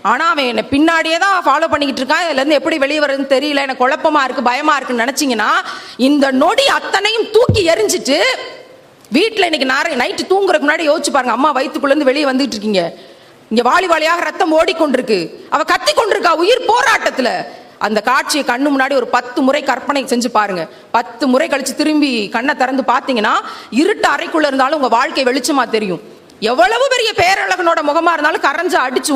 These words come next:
ஓடிரும் வெளியே. அதன் பிறகு உங்க லட்சியத்துல கவனத்தை செலுத்துங்க, நல்லா படிங்க. கல்லூரி போல, பள்ளி போல மகிழ்ச்சியாக இருப்பதற்குரிய ஒரு களம்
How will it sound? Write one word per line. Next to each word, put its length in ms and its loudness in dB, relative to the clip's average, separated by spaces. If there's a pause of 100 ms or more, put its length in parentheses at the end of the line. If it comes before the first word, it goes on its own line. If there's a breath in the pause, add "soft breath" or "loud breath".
ஓடிரும் 340 2
வெளியே. 220 0 (280 loud breath)
அதன் 320 -2
பிறகு 280 2
உங்க 140 2
லட்சியத்துல 480 0
கவனத்தை 420 -2
செலுத்துங்க, 380 0 (340 loud breath)
நல்லா 600 0
படிங்க. 400 2 (400 loud breath)
கல்லூரி 500 2
போல, 280 4
பள்ளி 400 0
போல 260 4
மகிழ்ச்சியாக 640 0
இருப்பதற்குரிய 800 0
ஒரு 180 0
களம் 380 0